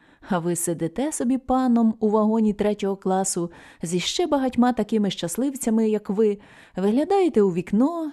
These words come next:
і бачите, вдалині тягнеться візок, чалапає коняка у багні. На візку сидить, скоцюрбившись утроє, Боже створіння, накрите рядном,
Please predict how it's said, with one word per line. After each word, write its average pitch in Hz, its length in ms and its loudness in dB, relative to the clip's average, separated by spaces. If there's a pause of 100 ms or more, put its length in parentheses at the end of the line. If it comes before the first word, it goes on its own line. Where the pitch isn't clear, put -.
(120)
і 165 100 -4
бачите, 247 840 -4 (120)
вдалині 196 680 0
тягнеться 220 640 0
візок, 175 680 -6 (340)
чалапає 180 560 -2
коняка 202 560 -6
у 233 100 -2
багні. 202 580 -4 (680)
На 185 140 -2
візку 277 380 0
сидить, 285 640 -2
скоцюрбившись 190 880 -4
утроє, 247 580 -4 (360)
Боже 294 460 -4
створіння, 185 880 -4 (360)
накрите 214 480 -4
рядном, 165 520 -6